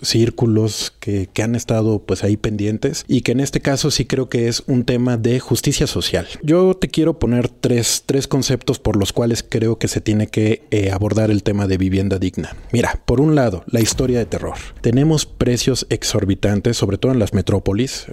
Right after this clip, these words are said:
eh, Ciudad de México, Monterrey, Guadalajara. Los precios están verdaderamente elevados. O sea, es una cosa en la que si una persona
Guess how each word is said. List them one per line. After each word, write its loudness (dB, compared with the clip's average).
eh, -4
Ciudad 2
de 2
México, -4
Monterrey, -4
Guadalajara. 0
Los -2
precios -2
están -2
verdaderamente 2
elevados. -4
O 0
sea, 2
es 0
una 2
cosa 0
en 0
la -2
que -4
si -2
una 2
persona 0